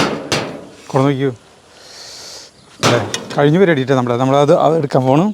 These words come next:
ജഗു ഇത് പിടിച്ചേ. ദേ, നമ്മൾ കൊണ്ടുപോണു. ആഹാ.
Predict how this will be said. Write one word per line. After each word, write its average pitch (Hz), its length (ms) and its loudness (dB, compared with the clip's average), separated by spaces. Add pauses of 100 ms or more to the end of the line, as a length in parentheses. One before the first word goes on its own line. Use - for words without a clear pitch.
(1160)
ജഗു 143 180 4
ഇത് 202 120 4
പിടിച്ചേ. 170 220 2 (1500)
ദേ, 135 100 6 (140)
നമ്മൾ 143 220 4
കൊണ്ടുപോണു. 135 360 2 (3500)
ആഹാ. 110 380 0